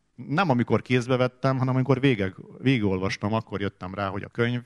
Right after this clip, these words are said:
az már szabadkőműves könyv volt. A titkok, azok izgalmasak. A titkok,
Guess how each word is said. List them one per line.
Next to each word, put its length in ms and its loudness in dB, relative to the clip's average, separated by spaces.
az 140 -4
már 160 0
szabadkőműves 680 -4
könyv 200 -16
volt. 300 -20
A 100 -18
titkok, 520 -2
azok 200 -16
izgalmasak. 800 -4
A 80 -20
titkok, 520 2